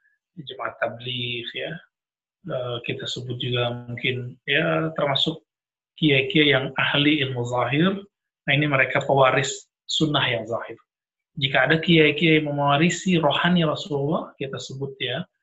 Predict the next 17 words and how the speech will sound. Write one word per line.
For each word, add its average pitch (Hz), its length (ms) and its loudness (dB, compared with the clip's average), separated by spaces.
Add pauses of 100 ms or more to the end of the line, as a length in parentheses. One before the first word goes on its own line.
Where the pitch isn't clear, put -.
(260)
pewaris 117 600 -2
rohani 131 560 -6
Nabi 113 280 -10
Sallallahu 117 560 -6 (120)
Alaihi 113 240 -12
Wasallam - 340 -12 (120)
ya. - 120 -8 (1000)
Dan 151 260 0
rohani 160 720 4
ini 165 400 2 (580)
antara 143 600 4
Nabi 139 320 0
Muhammad, 196 640 -2
Nabi 135 400 -2
Adam 135 480 0
itu 180 160 2
sama, - 280 -8